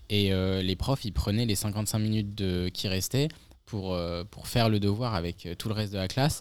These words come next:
Et moi, j'étais là et j'attendais. Et genre, le prof passait, il voyait que j'avais tout réussi, j'avais tout bon, j'avais tout fini, et j'attendais, en fait. Et mon prof d'anglais en première, il m'a fait passer, euh, un test avec la prof de la classe européenne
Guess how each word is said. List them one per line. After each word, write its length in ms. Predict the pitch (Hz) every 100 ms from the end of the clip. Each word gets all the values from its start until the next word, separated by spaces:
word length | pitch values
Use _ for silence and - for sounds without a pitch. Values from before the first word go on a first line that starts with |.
| 107
Et 80 |
moi, 160 | 95 117
j'étais 300 | 120 101 92
là 160 | 113 127
et 40 |
j'attendais. 440 | 95 - 90 117 156 - - -
Et 80 | 98
genre, 240 | 101 95
le 80 | 98
prof 240 | - 131
passait, 420 | - 104 - 143
il 100 | 139
voyait 220 | 101 98 120
que 100 | 107
j'avais 580 | 87 90 90 90 92 -
tout 540 | - 110 107 104 98
réussi, 320 | 104 92 -
j'avais 220 | 117 95 87
tout 140 | 104
bon, 140 | 110
j'avais 200 | 117 95
tout 100 | 90
fini, 300 | 92 107 127 135
et 60 |
j'attendais, 380 | 95 95 107 113
en 80 | 131
fait. 180 | 95 92 - - - - -
Et 80 |
mon 140 | 117 117
prof 240 | - 165
d'anglais 240 | 143 143 143
en 80 |
première, 580 | 107 - 131 127 143 170 165 - _ _ -
il 140 | 107
m'a 360 | 107 101 98 98
fait 180 | - 135
passer, 600 | 123 117 - 139 143 -
euh, 120 | 98 98
un 140 | 104
test 520 | 101 131 139 - - - - _ _ _ _ _ _ - -
avec 260 | - 104 101
la 100 | 95
prof 340 | 90 - 127 123
de 80 |
la 120 | 85 90
classe 280 | 110 113
européenne 460 | 123 113 - 101 113